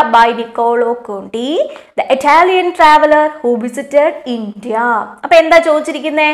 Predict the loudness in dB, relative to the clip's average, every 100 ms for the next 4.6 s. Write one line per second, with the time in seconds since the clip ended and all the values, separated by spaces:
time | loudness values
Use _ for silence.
0 | -6 -16 -20 0 4 6 6 4 2 4
1 | 4 6 4 0 -4 -6 -2 -2 2 4
2 | 4 4 0 2 2 2 2 6 6 4
3 | -10 -12 0 0 2 -2 -2 -4 -4 -2
4 | -2 -2 0 4 6 6